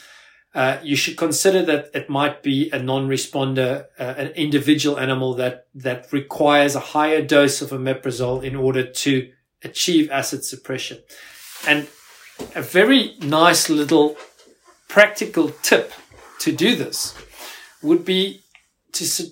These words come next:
to make sure that the owners, when you gastroscope the horse, that the horse is still on omeprazole treatment. So let's say you've, you've prescribed omeprazole for squamous gastric disease and you're gonna rescope in three weeks' time. Make sure that the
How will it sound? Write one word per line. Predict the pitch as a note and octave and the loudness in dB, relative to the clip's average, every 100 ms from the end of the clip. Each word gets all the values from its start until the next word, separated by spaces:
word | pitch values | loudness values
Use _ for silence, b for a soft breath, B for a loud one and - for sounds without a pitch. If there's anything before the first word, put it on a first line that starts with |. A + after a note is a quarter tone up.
| _ | _
to | - F#3 | -4 0
make | E3 G#3+ | 2 2
sure | G3+ B3+ A3+ | 0 -2 -2
that | G3 - | -2 -4
the | E3+ D#3 | -6 -2
owners, | E3+ E3+ D#3 C3+ | 0 0 -2 -2
when | C#3 D#3+ | -2 -2
you | A3 F3 | -2 0
gastroscope | D#3+ - D3+ - C#3+ C#3+ | 0 0 -6 -4 -4 -4
the | C#3 | -6
horse, | C#3 - | -6 -6
that | C#3 C#3+ | -10 -10
the | C3 | -14
horse | - E3 E3 | -4 -2 -2
is | E3+ - - | -2 -6 -8
still | - G3+ F#3 F#3+ D3 | 0 6 6 4 -2
on | D#3 D3+ D3 - _ _ _ _ _ - | -2 -2 -4 -10 _ _ _ _ _ -8
omeprazole | C#3+ D3 C#3 B2+ B2+ B2+ | -4 -2 -2 -2 -4 -4
treatment. | C3 B2 A2 - _ _ _ B B B B | -6 -8 -12 -20 _ _ _ B B B B
So | - C#3+ | -2 2
let's | F3 E3+ | 2 4
say | F3+ E3+ | 6 6
you've, | D3+ D3+ D3+ - - | 4 4 2 -2 -4
you've | D3+ C#3 - | -4 -4 -8
prescribed | D3+ - E3+ D3 C#3 - - | -6 0 2 2 0 -12 -10
omeprazole | C3 C#3 C#3+ C3+ C3 | -6 -4 -2 -4 -4
for | C3+ | -6
squamous | - C#3+ C#3+ C3+ | -4 -2 -2 -4
gastric | C3+ B2+ C#3 B2+ | -6 -6 -8 -12
disease | B2 C3 C3 C3 - | -8 -4 -4 -4 -6
and | C3 B2 B2+ | -8 -6 -6
you're | B2+ | -6
gonna | B2+ B2 | -6 -4
rescope | C3+ - D3+ B2+ C#3+ | -4 -2 0 -2 -2
in | B2 | -6
three | - - D3+ C3+ | -10 -4 0 0
weeks' | C3+ - | -2 -6
time. | - C3 - - _ b b b b b b | -6 -6 -8 -18 _ b b b b b b
Make | C#3 E3+ E3 | 4 4 6
sure | - F3 | 4 4
that | D#3 D#3 | 4 0
the | C3 | -8